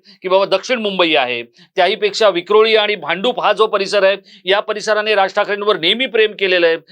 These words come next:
अंधेरी जोगेश्वरीचा जो भाग आहे त्या भागाने राज ठाकरेंवर प्रेम केलेलं आहे. मग तिथे जाऊन जे काही मतदार आहेत किंवा जे राज ठाकरेंचे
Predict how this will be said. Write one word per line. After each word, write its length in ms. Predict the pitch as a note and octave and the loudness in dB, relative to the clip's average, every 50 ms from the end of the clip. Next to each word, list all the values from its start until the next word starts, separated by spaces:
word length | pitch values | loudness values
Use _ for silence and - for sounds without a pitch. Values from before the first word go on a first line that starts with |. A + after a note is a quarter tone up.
| - - - - | -20 -20 -12 -6
अंधेरी 360 | - F#3+ G#3 G3+ B3 B3+ B3+ | -4 -4 -2 -2 -2 -2 -2
जोगेश्वरीचा 640 | A3 G3+ G#3+ G#3+ A3+ A3 G#3+ A3+ A3+ A3+ A3 A3+ A#3 A3+ | 0 0 0 0 0 -2 0 0 0 -2 0 -2 -2 0
जो 140 | G3 A3+ | 0 0
भाग 240 | A3 F#3 F3+ F3+ D#3+ | 0 0 0 0 0
आहे 140 | E3 D#3+ D#3 | -2 -4 -4
त्या 460 | D3+ _ _ _ _ - G#3 G#3+ A#3 | -6 _ _ _ _ -2 0 0 2
भागाने 380 | A#3+ A3+ A3+ A3 A#3+ A#3+ A#3+ A#3 | 2 0 0 0 -2 -2 0 0
राज 180 | A3+ G#3+ F#3+ | 0 -2 0
ठाकरेंवर 420 | - G#3+ G3 G3 G#3 G3+ G3+ G3+ G3+ | -2 -4 -2 -2 -4 -2 -2 -2 -2
प्रेम 260 | G3 F#3 F#3+ F3+ E3+ | -2 0 -2 -2 -2
केलेलं 280 | F3 F3 D#3+ D3+ C#3+ C#3+ | -2 -2 0 0 0 0
आहे. 100 | C#3 C3+ - _ - - - _ | -2 -2 -6 _ -20 -20 -20 _
मग 220 | D3+ E3+ G#3 A3+ - - _ _ | -4 -2 -2 -2 -2 -4 _ _
तिथे 340 | - G3+ G3 - A#3 B3 B3 | -10 -10 -6 0 0 0 0
जाऊन 440 | A#3 G3 G3+ E3+ D#3 D3 C3 D3 D#3+ _ _ _ _ _ _ _ _ _ _ _ _ _ _ _ _ _ _ _ _ D3 | 2 2 2 2 2 0 -6 -10 -14 _ _ _ _ _ _ _ _ _ _ _ _ _ _ _ _ _ _ _ _ -2
जे 120 | D3+ G#3+ A3 | 0 0 0
काही 200 | A3 A3+ A3+ A3+ | 2 0 -2 0
मतदार 420 | G3+ F#3+ F#3+ G3+ G3 F#3+ F#3+ F3+ | -2 -4 -2 -2 0 0 2 2
आहेत 240 | E3 D3 C#3+ C3 B2+ _ _ _ _ _ - | 0 0 -2 -4 -8 _ _ _ _ _ -12
किंवा 280 | F#3+ G#3 G#3+ A#3+ B3 | -10 -2 0 0 0
जे 300 | A#3+ E3+ C#3+ G#3 A3 A3 | 0 0 0 2 2 4
राज 220 | G3+ F#3+ F#3+ F#3+ - | 4 2 0 0 -2
ठाकरेंचे 560 | G3+ G3 F#3+ G3+ G3+ G3 F#3+ F#3 G3+ G3 F#3+ | -4 -4 -2 -2 -4 -4 -2 -2 -2 -2 -2